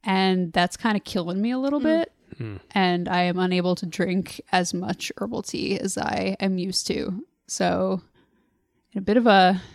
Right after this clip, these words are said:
Speaker 1: bit of a tea drought right now, which
Speaker 2: Wow.
Speaker 1: is
Speaker 3: Wow.
Speaker 1: tragic.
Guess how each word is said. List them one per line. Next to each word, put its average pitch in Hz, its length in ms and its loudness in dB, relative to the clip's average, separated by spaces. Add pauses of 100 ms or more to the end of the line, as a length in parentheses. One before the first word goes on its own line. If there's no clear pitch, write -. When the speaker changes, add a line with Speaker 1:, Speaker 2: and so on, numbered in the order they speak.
(220)
Speaker 1:
bit 208 100 -2
of 226 60 2
a 226 40 2
tea 202 240 -2
drought - 540 0 (100)
right - 240 -4
now, 190 400 -2
which - 200 -6
Speaker 2:
Wow. 117 60 -2
Speaker 1:
is 110 80 -2
Speaker 3:
Wow. 110 60 -4
Speaker 1:
tragic. - 500 -2